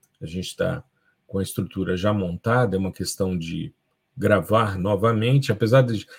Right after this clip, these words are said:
a gente poderia aproveitar as aulas, mas fazer um negócio mais no nível da graduação pra a moçadinha que tá chegando e se apropriando. A gente sabe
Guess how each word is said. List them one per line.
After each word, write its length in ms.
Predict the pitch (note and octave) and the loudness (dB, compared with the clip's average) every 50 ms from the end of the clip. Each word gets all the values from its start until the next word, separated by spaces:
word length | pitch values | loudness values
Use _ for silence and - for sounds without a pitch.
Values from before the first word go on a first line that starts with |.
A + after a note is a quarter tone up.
| - _ | -10 _
a 20 | - | 0
gente 140 | C#3+ C3 - | 0 2 6
poderia 340 | D#3+ D3 B2+ C3+ C3+ D3 | 6 6 8 8 8 8
aproveitar 520 | C3 C3 C3+ A#2+ G#2+ A#2+ A2+ G#2+ A2 A2+ A2+ | 6 6 4 4 4 4 4 4 4 2 2
as 140 | G#2 F#2+ G#2+ | 4 6 8
aulas, 240 | B2 C3 C#3 C#3+ | 8 8 8 4
mas 200 | A#2+ A#2+ D3+ D3 | 4 2 2 2
fazer 240 | C#3+ - D#3 C#3+ D3+ | 4 2 4 4 4
um 80 | D#3+ D3+ | 2 2
negócio 440 | C#3+ C3 A2+ B2+ C3 A#2+ - - A2 | 0 0 0 0 0 0 -2 -4 -6
mais 540 | A2 A#2 A#2 A2+ A2+ A#2 A2 - - - _ _ - - - _ _ | -6 -4 -2 -2 -2 -2 -4 -8 -12 -16 _ _ -20 -20 -20 _ _
no 160 | A2+ A#2+ A#2+ | -2 0 0
nível 300 | A2+ A2+ A2+ G2 G#2+ G2+ | 2 0 0 -2 -2 0
da 120 | F#2+ G#2 | 2 2
graduação 840 | G2 F#2 G2+ G2+ G2 F#2+ G#2 A2 G#2+ - - - D3 D3+ D3+ C3 G2 - _ _ _ - - - _ _ _ _ | 2 4 2 2 2 2 2 2 2 0 0 0 2 2 2 2 0 -4 _ _ _ -20 -20 -20 _ _ _ _
pra 840 | B2+ A#2+ B2 C3 C3+ C3+ C#3 C#3+ C#3+ C#3+ D3 D3 C#3+ C#3+ C#3+ - _ - - - | 4 6 6 6 6 4 4 2 2 2 0 0 0 -2 -4 -8 _ -14 -6 -2
a 40 | |
moçadinha 640 | C3 C3+ C3 - - C#3+ B2 G2+ F#2+ A2+ C#3 C#3+ C#3 | 0 2 2 2 2 0 0 0 0 0 0 2 0
que 80 | C3+ - | 0 -2
tá 140 | - C#3+ C#3+ | -2 -2 -2
chegando 760 | - - E3 C#3+ G#2 G2 B2 D3 D#3+ F3 F3+ E3 C#3 G#2+ G#2+ | 0 0 -2 -2 -2 0 2 2 2 2 2 0 0 0 0
e 120 | G#2 A2+ B2 | -2 -2 -2
se 160 | B2 - - | -2 -4 -4
apropriando. 760 | C3+ - - D3 C#3 C3+ D3+ D3 B2 A2 G2+ F#2+ F2 - - _ _ _ _ _ _ _ | -4 -4 -4 -4 -4 -4 -4 -4 -4 -4 -4 -4 -6 -10 -16 _ _ _ _ _ _ _
A 120 | - - E2+ | -14 -14 -10
gente 240 | G#2 A2 G2+ - | -8 -8 -8 -8
sabe 440 | - - G#2 G#2+ A2+ A#2 B2 B2+ B2+ | -8 -2 0 0 0 0 0 -4 -6